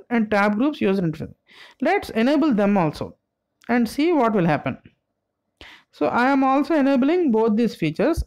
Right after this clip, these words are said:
So I am enabling tab groups continuation and also tab groups, uh, user interface interface. Now I said relaunch.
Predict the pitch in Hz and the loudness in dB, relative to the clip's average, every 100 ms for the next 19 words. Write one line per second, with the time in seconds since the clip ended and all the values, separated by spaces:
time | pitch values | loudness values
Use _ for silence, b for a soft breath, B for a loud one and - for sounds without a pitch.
0 | - 202 220 214 214 233 247 285 330 240 | -8 -2 0 2 2 2 2 2 0 0
1 | 214 214 254 233 202 185 220 220 220 370 | 0 0 -2 -2 -2 0 0 0 0 -4
2 | 427 B B B 220 214 214 233 240 208 | -4 B B B 0 2 2 0 0 0
3 | 196 208 311 330 - _ - 214 208 208 | 0 0 0 -2 -10 _ -2 0 2 2
4 | 202 190 185 170 151 135 127 120 - B | 0 -2 -2 -2 -2 -4 -12 -16 -20 B
5 | B - 294 330 254 247 294 240 214 196 | B -4 0 2 0 0 0 2 2 2
6 | 151 131 | 0 -4